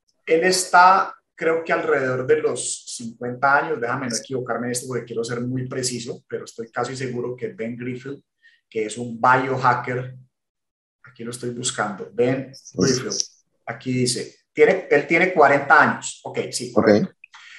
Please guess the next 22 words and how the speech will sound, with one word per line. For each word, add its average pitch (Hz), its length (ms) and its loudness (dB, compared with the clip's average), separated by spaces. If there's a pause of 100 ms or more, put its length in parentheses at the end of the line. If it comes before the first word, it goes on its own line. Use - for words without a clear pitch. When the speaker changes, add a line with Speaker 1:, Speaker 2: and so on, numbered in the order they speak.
(380)
Speaker 1:
Si - 360 6
mal 285 300 12
no 302 60 8
estoy, - 560 6 (280)
su 202 240 2
edad 190 240 10
biológica 214 760 6
está 156 280 2
alrededor 160 360 4
de 160 80 -2
los - 180 -4
treinta 175 280 -2
o - 40 -6
treinta 151 280 -6
y 127 60 -8
dos 127 140 -6
años. - 480 -10 (720)
Speaker 2:
Ok. 107 180 2 (400)
Speaker 1:
Este - 160 -10
es 320 60 -4
un 440 80 2
biohacker, 247 840 2